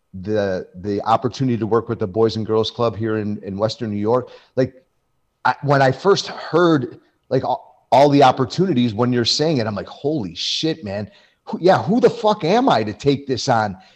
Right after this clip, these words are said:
And then it's like, you know what? You gotta take, I gotta take the swing, man. Like, if you don't, uh, there's a,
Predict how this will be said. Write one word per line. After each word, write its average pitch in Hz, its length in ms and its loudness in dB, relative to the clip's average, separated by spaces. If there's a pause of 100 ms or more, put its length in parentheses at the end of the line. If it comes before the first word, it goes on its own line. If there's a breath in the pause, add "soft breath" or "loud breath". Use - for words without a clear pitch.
(240 soft breath)
And 196 160 -2
then 240 140 2
it's 233 180 -2
like, 220 140 0 (100)
you 196 100 -4
know 214 100 -2
what? 233 300 -4 (1040)
You 139 120 0
gotta 139 180 4
take, 147 540 -2
I 131 80 2
gotta 165 180 4
take - 280 -2
the 120 80 -6
swing, 208 400 -2
man. 127 380 -4
Like, 143 180 -2 (160)
if 147 120 -4
you 196 100 -6
don't, 202 280 2 (920)
uh, 135 160 -6
there's 135 180 -2
a, 104 260 0